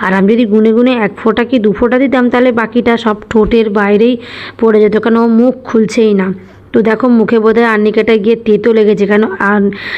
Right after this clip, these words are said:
এমন বমির মতো করলো যে হাসি পেয়ে গেছে। দেখো মুখটা দিয়ে অর্ধেক কিছুটা বারও করে দিচ্ছে আবার। তো যাই হোক গেছে কিছুটা পেটে, কিন্তু ওটা একটু তেতো যতটুকু, আহ, জানি ওটা।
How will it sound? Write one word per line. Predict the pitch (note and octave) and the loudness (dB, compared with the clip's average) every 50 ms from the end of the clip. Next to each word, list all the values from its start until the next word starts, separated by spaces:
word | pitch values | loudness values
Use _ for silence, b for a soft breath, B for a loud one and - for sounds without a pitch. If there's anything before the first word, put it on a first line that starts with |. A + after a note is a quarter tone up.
| B B B B | B B B B
এমন | - A3+ G#3+ G#3+ A#3 B3 A#3+ | 0 0 2 2 2 2 2
বমির | G3+ A3 A3 A3 A3+ A#3+ A#3 | 2 2 2 2 2 2 2
মতো | A#3+ A#3+ B3 A#3+ - C4 | 2 2 0 0 -2 -4
করলো | B3+ C4 - - A#3 A#3 B3 B3 B3 B3 A3+ A3+ A3 | -4 -4 -2 0 2 2 2 2 2 2 2 2 2
যে | G3+ A3+ A3 | 2 0 -2
হাসি | - - G3 G#3 G3 A3 A#3 G3+ | 0 -2 -2 -2 0 0 0 0
পেয়ে | G#3 A3 G#3+ G#3+ | 2 2 2 2
গেছে। | G3+ G3 F#3 - G#3+ | 0 0 0 0 0
দেখো | G3 G3+ G3+ G3 - - - - - B B B B B B B B B - | 0 0 -2 -2 -2 -4 -6 -6 -8 B B B B B B B B B 0
মুখটা | G#3+ A3 A3+ G3 A3 A3 A#3+ B3 B3 A#3+ A#3 | 2 2 2 0 0 0 0 0 2 0 0
দিয়ে | G#3+ G3+ A3+ A#3+ A#3 | 0 0 0 0 0
অর্ধেক | G3+ G3+ G3 F3+ A3 A3+ A3+ | 0 -2 -2 -2 -2 -2 -2
কিছুটা | A#3+ A#3+ - - A3 A#3+ | -2 -4 -2 -2 -2 -2
বারও | A3 G#3+ G#3 G3 G#3 G#3+ A3+ A3 | 0 0 0 0 2 2 2 2
করে | A3 A3 G#3 G#3 | 2 2 2 2
দিচ্ছে | F#3+ G#3 G3+ G3+ - G#3+ | 2 0 -2 -2 -2 -2
আবার। | G3 F#3+ F3+ F#3 F#3+ F#3 B B B B B B B - - | -2 0 0 -2 -2 -4 B B B B B B B -4 -2
তো | A3+ | 0
যাই | G#3 A#3+ A#3+ B3 B3+ | 0 2 2 2 0
হোক | C4+ G#3+ G3+ | 0 0 0
গেছে | A3+ G#3 G3+ - - B3 | -2 -2 -2 -2 -2 -2
কিছুটা | - B3 - B3 A#3+ A#3+ A#3+ A#3+ A#3+ | -2 -2 -2 0 0 -2 -2 0 0
পেটে, | A3 G#3 G#3 A#3+ C4 B3+ | 0 0 0 0 -2 0
কিন্তু | A#3+ A3+ G#3+ A#3 A3+ | 0 0 2 2 0
ওটা | G#3+ F#3+ A3+ | 0 0 -2
একটু | A3 A3 - C4+ | -2 -2 -4 -4
তেতো | - - A#3 A3 A3+ A3+ - A#3+ G#3 G3 G3 F#3+ | -2 0 2 2 0 0 0 0 0 2 2 2
যতটুকু, | G3+ G3 F#3+ G#3 G#3 G3 G#3+ G3+ G#3+ G#3+ G#3 G#3 B B B B B B B - | 0 0 0 0 0 0 0 0 2 0 0 0 B B B B B B B -2
আহ, | G#3+ G#3+ A3 F3+ F#3 G#3+ | 0 0 0 0 0 0
জানি | F#3 G#3+ G3 G3 G3+ G3 A3+ D4 E4+ E4 D#4+ | 0 0 0 2 2 2 2 2 0 0 0
ওটা। | G#3 E3 G#3+ A3+ | -2 0 0 -2